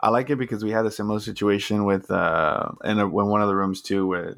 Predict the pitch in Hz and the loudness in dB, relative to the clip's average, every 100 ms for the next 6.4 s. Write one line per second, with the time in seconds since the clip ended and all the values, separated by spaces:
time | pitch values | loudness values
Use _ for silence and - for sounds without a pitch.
0 | - 95 98 92 101 98 98 90 82 - | -6 -4 -2 -2 -2 -2 -4 -6 -6 -2
1 | 90 90 90 85 73 - 98 - - _ | 2 2 0 -4 -12 -6 -4 -4 -8 _
2 | _ - 87 92 - _ - - - - | _ -2 0 0 -6 _ -20 -20 -20 -20
3 | _ _ 123 123 120 113 107 110 113 101 | _ _ -2 2 4 4 4 4 2 0
4 | - 98 95 90 90 90 - 85 87 - | -4 -2 -2 -2 -4 -6 -6 -10 -10 -16
5 | - _ _ - 113 - - 110 123 110 | -20 _ _ -10 -6 -2 0 0 0 0
6 | - 82 73 - | -2 -4 -6 -10